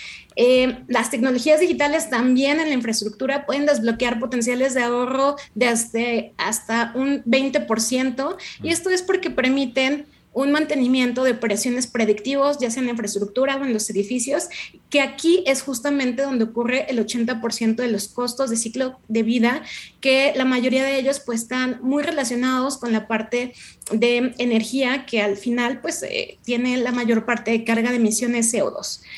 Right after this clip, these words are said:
Speaker 2: La
Speaker 1: Tenemos
Speaker 2: mayor
Speaker 1: dos puntos, ya te comentaba. El futuro de la industria es que tenemos recursos finitos, pero los datos son infinitos. Y el futuro de la infraestructura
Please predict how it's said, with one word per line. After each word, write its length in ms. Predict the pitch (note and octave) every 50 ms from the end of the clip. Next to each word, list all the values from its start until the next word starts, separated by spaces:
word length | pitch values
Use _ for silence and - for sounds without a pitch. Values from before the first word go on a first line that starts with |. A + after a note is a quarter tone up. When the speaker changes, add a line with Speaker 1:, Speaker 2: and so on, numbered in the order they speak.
| - - - -
Speaker 2:
La 60 | -
Speaker 1:
Tenemos 280 | D4+ D#4+ E4+ F#4 F#4 C#4+
Speaker 2:
mayor 160 | B3+ D#4+ D#4
Speaker 1:
dos 80 | D#4
puntos, 380 | - C#4 C#4 A#3 A3 A3+ G3+ G#3
ya 100 | C4 B3
te 100 | B3+ D4+
comentaba. 640 | D4+ C#4 B3 A3 G3 G3+ C4 B3+ A#3 A3 F3 - - - - - - - - - _ _ _ -
El 80 | G3+
futuro 300 | B3 C4 A#3 D#4 F4+ G4
de 60 | G4 D#4
la 60 | C4+
industria 440 | C4 C4+ E4 F#4+ F#4+ - A4+ G4+ A4 B4+ C5 - - - - _ - -
es 300 | - B3+ C4+ C4 C4 -
que 80 | - C4
tenemos 360 | A#3 B3+ C4 C4 C4 C#4 - C#4+
recursos 580 | C#4+ B3+ A3+ A#3+ C4 B3 - - D4 C#4+ -
finitos, 1000 | - - C#4 C4+ C4 C4+ D#4 F4+ F4+ F4 D4+ C#4 D#4 G4+ - - - - - _ _
pero 200 | - C#4 C4 C4+
los 280 | C4+ B3+ B3 A#3 G#3+ G3+
datos 640 | G3+ E4 G4+ - - B3 G3 D3+ - - - - _ _
son 260 | _ - - C#4 C4 B3
infinitos. 720 | A#3 A3+ A3+ G3+ F#3+ E3+ - - - - - - - - _ - - - - - - -
Y 80 | A#3+
el 80 | A#3+ A3
futuro 240 | A3+ A3+ C#4 D4 D#4+
de 60 | F4
la 60 | D4
infraestructura 720 | C4 A#3 A#3 A#3+ A3+ - - A3 A3 - C4+ C#4 C#4 C#4